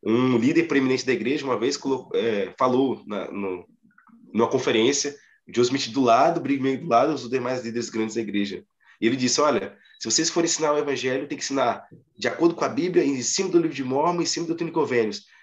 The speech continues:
Se o que vocês falarem passar disso, já era, não é a palavra de Deus nem nada." Aí Joseph Smith estava nessa conferência,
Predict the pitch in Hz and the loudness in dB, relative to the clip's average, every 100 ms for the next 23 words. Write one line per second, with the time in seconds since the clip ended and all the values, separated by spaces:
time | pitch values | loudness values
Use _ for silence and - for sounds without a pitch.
0 | _ 123 123 214 220 214 - 170 147 139 | _ -8 -2 0 2 2 4 4 4 2
1 | - 143 190 170 170 180 - 214 220 - | 0 0 2 0 2 0 0 0 -4 -8
2 | _ _ _ _ _ _ _ _ _ _ | _ _ _ _ _ _ _ _ _ _
3 | _ _ _ _ - 98 104 127 113 98 | _ _ _ _ -18 -8 -2 2 2 0
4 | 101 113 113 113 107 113 117 110 95 82 | -2 -2 -2 -2 -2 -2 -2 -4 -6 -8
5 | - _ _ _ _ _ _ 101 110 123 | -20 _ _ _ _ _ _ -2 0 0
6 | 127 - 151 139 135 139 143 143 127 113 | 0 0 2 2 0 -2 -4 0 2 2
7 | - 87 | -2 -8